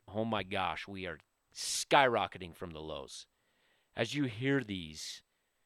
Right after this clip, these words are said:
stories, see these advertisements, uh, hear about family members or friends or whatever, just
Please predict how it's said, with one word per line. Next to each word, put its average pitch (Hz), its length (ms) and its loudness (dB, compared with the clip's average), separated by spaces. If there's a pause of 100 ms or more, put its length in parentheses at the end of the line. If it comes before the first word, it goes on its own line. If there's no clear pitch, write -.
stories, 120 760 2
see - 360 -2
these 113 200 -2
advertisements, 101 1080 -2 (1120)
uh, 85 220 -4
hear 131 260 2
about 127 220 6
family 117 360 0
members 107 360 -2
or 90 60 -6
friends 104 340 -4
or 98 40 -2
whatever, 92 460 4 (880)
just - 220 -4